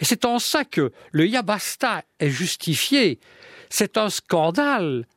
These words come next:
un véritable scandale, je l'affirme deux fois, que des sociétés modernes,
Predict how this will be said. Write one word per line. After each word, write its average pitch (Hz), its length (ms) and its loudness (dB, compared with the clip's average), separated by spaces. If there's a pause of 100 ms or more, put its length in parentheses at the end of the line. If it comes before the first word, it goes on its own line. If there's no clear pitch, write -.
(380)
un 247 140 2
véritable 190 500 -2
scandale, 151 640 -2
je 135 80 -2
l'affirme 135 400 0
deux 143 320 2
fois, - 480 0 (480)
que 156 80 2
des 160 160 2
sociétés 165 880 2
modernes, 160 800 2